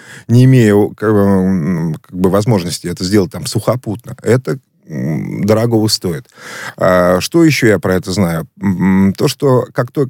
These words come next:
когда только туда, э, вошла наша армия, а, работала безотказно только старые советские схемы, старая советская техника. А вот современные, там, самолёты, они без промышленности практически не летали. Должны быть какие-то были инженеры, которые постоянно их обслуживали. А старый, вон, Су-двадцать пять летал и работал себе.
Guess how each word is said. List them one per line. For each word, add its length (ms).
когда 300
только 260
туда, 420
э, 960
вошла 320
наша 320
армия, 400
а, 320
работала 480
безотказно 680
только 240
старые 300
советские 600
схемы, 380
старая 420
советская 420
техника. 600
А 40
вот 180
современные, 800
там, 260
самолёты, 400
они 100
без 140
промышленности 500
практически 460
не 80
летали. 340
Должны 300
быть 160
какие-то 360
были 240
инженеры, 460
которые 260
постоянно 440
их 80
обслуживали. 520
А 40
старый, 280
вон, 240
Су-двадцать 500
пять 180
летал 320
и 20
работал 380
себе. 300